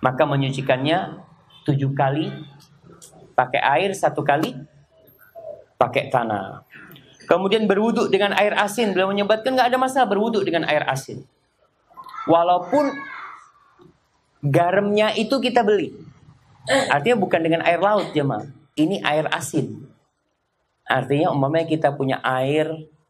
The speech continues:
di dalam kamar mandi lalu kita kasih garam. Boleh berwuduk dengan air asin. Kenapa?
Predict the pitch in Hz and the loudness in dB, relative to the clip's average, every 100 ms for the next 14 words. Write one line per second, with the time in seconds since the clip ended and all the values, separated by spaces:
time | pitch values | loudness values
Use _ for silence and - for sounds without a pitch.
0 | _ _ _ 127 131 131 127 127 131 127 | _ _ _ -4 2 2 2 0 0 0
1 | 123 147 165 139 160 147 147 143 139 135 | 0 2 2 2 0 0 -2 0 -2 -2
2 | - 131 120 107 98 - - _ _ _ | -2 -2 0 -2 -10 -18 -20 _ _ _
3 | _ _ _ - - - - 165 220 147 | _ _ _ -12 -12 -18 -2 2 2 2
4 | 127 123 131 123 - 113 - 113 104 110 | 0 0 0 -2 -4 -4 -4 -4 -4 -6
5 | - - 123 - _ _ _ - _ _ | -10 -14 -16 -20 _ _ _ -20 _ _
6 | _ _ _ _ - 135 120 - - - | _ _ _ _ -2 0 0 -2 -2 -2